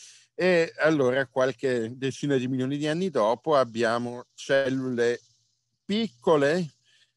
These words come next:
e ognuna di queste cellule, di queste cellule piccole è, non costa quasi niente produrla, cioè nei mammiferi,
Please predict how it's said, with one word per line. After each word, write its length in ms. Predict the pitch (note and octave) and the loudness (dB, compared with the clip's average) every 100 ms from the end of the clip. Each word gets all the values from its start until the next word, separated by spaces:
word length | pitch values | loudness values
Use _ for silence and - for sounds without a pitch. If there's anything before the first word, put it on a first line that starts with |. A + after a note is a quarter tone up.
| _ | _
e 200 | - C#3+ | -2 2
ognuna 480 | D3+ F3 F3+ F#3 A3+ | 4 4 4 4 2
di 120 | G#3 | 2
queste 300 | E3+ E3+ - | 0 -2 -2
cellule, 720 | C#3+ D3+ D3 D3+ C#3 C3 B2 - | -4 0 0 0 0 0 -2 -8
di 120 | C3 | -12
queste 240 | C#3+ C#3 | -8 -8
cellule 400 | B2 D#3 D3 D#3 | -4 -4 -2 -6
piccole 800 | E3 D#3+ D#3+ _ - F#3+ F#3 D#3+ - | -4 -6 -6 _ -4 -2 -2 -4 -6
è, 400 | A2 A2 B2 - _ _ _ _ G#2 - D3 - _ _ C3+ _ _ _ _ _ | -4 -2 -4 -8 _ _ _ _ -20 -20 -20 -20 _ _ _ _ _ _ _ _
non 300 | E3 D3+ C#3+ | -4 -2 -2
costa 320 | - D3+ - C#3 | 2 0 2 0
quasi 260 | C3 B2 | 2 2
niente 460 | B2 C#3 C3 - G#2 | -2 -2 -4 -4 -4
produrla, 920 | - A2+ B2+ F3 C#3+ A#2+ G#2 G2 F#2+ | -4 -4 0 2 2 0 -4 -4 -8
cioè 420 | - B2 A#2+ A#2 | -4 0 0 0
nei 160 | B2 A#2 | -2 -2
mammiferi, 920 | B2 C3 C#3 C#3+ E3 - D3 C#3 B2 | -2 -2 0 0 -2 -2 -2 -2 -4